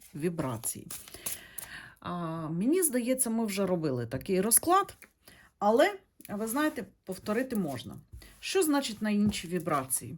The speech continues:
Починаєте думати інакше, починаєте, е, все робити як інакше. І так, е, дивіться, робимо, як зазвичай, три варіанти.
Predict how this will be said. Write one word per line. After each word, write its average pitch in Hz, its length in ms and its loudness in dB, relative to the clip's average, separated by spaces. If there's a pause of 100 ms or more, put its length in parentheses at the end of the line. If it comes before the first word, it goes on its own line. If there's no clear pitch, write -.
Починаєте 285 580 2
думати 240 440 2
інакше, 208 440 -2
починаєте, 285 640 -2
е, 170 420 -2 (460)
все - 240 6
робити 247 400 2
як 226 280 -2
інакше. 196 540 0 (880)
І 277 120 0
так, 131 480 0
е, 175 220 2
дивіться, 214 460 2 (340)
робимо, 320 600 4
як 277 180 6
зазвичай, 220 680 2 (1600)
три 240 380 2 (220)
варіанти. 170 600 0